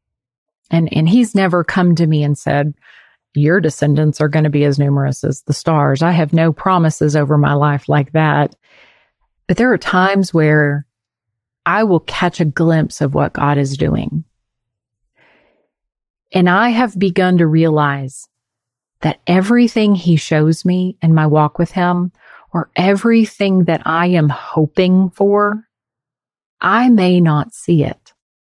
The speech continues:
I may just be expectant of it on this side of eternity. I may just be walking with him in faith and knowing that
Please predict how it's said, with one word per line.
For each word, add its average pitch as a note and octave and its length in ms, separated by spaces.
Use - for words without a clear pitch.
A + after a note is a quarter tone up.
I G3 120
may G#3 280
just F#3+ 480
be E3 380
expectant E3 760
of C#3+ 160
it C#3+ 260
on D3+ 280
this F3+ 260
side D3+ 300
of C#3+ 100
eternity. D#3 680
I G#3+ 160
may G#3 260
just E3+ 380
be F3 180
walking F3+ 580
with E3+ 160
him F3 280
in D#3 160
faith E3+ 500
and E3+ 160
knowing F3 560
that D3+ 380